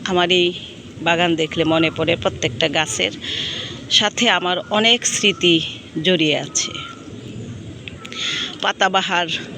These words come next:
সেই পাতাবাহার আমরা আমাদের বাড়ির আঙিনার চারপাশে লাগিয়ে দিতাম। অজস্র পাতাবাহার হতো, চারপাশে একেবারে, এ, প্রাচীরের মতো হয়ে থাকতো। আর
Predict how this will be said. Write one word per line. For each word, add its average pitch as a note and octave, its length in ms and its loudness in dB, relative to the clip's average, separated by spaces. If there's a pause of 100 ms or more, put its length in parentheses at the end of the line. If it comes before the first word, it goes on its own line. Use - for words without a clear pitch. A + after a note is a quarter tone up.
(200)
সেই F#3+ 160 4
পাতাবাহার F3+ 640 0
আমরা E3+ 340 2
আমাদের E3+ 340 0
বাড়ির E3 340 2 (600)
আঙিনার F#3+ 500 4
চারপাশে G3 760 2 (800)
লাগিয়ে F3+ 400 2
দিতাম। D#3 340 0 (1040)
অজস্র A#3 500 4
পাতাবাহার F#3 580 0 (100)
হতো, F#3+ 380 -2 (440)
চারপাশে G3 640 0 (180)
একেবারে, E3+ 580 2 (460)
এ, E3+ 240 6
প্রাচীরের A3+ 480 2
মতো F3 260 -2
হয়ে D#3 240 2
থাকতো। C#3+ 500 -8 (960)
আর F#3+ 200 2